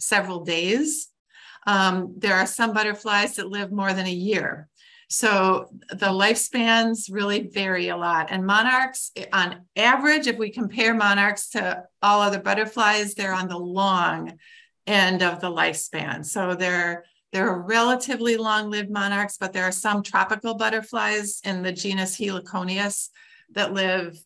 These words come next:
even longer. They all live many months. And what's interesting is those long-lived butterflies, the tropical ones, actually consume nectar. Um, most, most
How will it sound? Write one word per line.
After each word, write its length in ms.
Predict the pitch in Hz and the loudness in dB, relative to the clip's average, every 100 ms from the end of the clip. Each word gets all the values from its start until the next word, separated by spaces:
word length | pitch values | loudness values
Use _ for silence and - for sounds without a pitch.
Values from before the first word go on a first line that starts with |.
| - | -8
even 320 | 202 196 170 | -6 -4 -4
longer. 420 | 160 156 151 - | -4 -4 -6 -6
They 160 | 175 175 | -4 0
all 300 | 175 180 175 | 2 2 0
live 420 | 165 160 160 - - | -4 -6 -10 -16 -6
many 220 | 185 175 | -4 -2
months. 380 | 165 143 139 - | -2 -4 -6 -6
And 280 | 185 180 180 | -4 -4 -4
what's 200 | 180 170 - | -8 -8 -4
interesting 800 | 339 359 294 160 - 180 175 | -2 0 -2 -2 -4 -8 -8
is 160 | 185 185 | -8 -6
those 200 | 196 180 | -6 -6
long-lived 800 | 180 190 202 240 254 233 226 214 | -4 0 2 2 2 2 0 -2
butterflies, 760 | 190 202 202 214 196 202 202 | -4 -4 -4 -2 0 -2 -4
the 120 | - 175 | -8 -8
tropical 640 | - 226 220 190 214 208 | -4 -2 -2 -6 -6 0
ones, 420 | 208 214 214 - - - - - - - _ _ - | 0 0 -4 -10 -16 -20 -20 -20 -20 -20 _ _ 2
actually 480 | 214 220 - 262 | 2 2 0 0
consume 1200 | 233 - 220 202 - - 269 277 254 214 190 180 | 0 -2 -2 -2 0 2 4 4 4 4 2 2
nectar. 680 | 185 220 233 - - - 156 - _ _ - - | 2 2 0 -6 -6 -6 -12 -18 _ _ -20 -2
Um, 540 | 208 190 180 190 165 151 - _ _ | 4 4 4 2 -2 -8 -20 _ _
most, 480 | - 220 247 - - - | 0 4 4 2 -2 -2
most 440 | 214 220 233 - | 2 2 2 -4